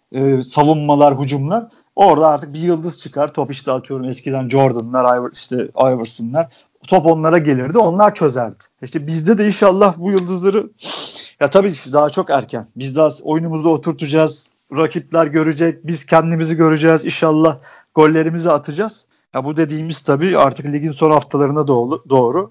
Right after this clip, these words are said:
Yıldızların da sahne alması gereken zamanlarda. İnşallah ya, her şey güzel olur inşallah be Fante.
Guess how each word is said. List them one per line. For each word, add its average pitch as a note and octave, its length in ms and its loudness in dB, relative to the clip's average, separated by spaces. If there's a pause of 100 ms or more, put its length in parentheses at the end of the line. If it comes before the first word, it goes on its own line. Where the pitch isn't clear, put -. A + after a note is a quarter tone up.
(120)
Yıldızların C#3 580 -4
da C#3 60 -4
sahne C#3 320 0
alması C#3+ 360 0
gereken C#3 400 -2 (360)
zamanlarda. C3 760 -2 (280)
İnşallah G3 520 4
ya, F#3+ 120 4
her F#3 60 2
şey G3 180 -4
güzel F3 200 -4
olur F3 140 -2
inşallah C3+ 460 -6
be C3 80 -10
Fante. C3 320 -8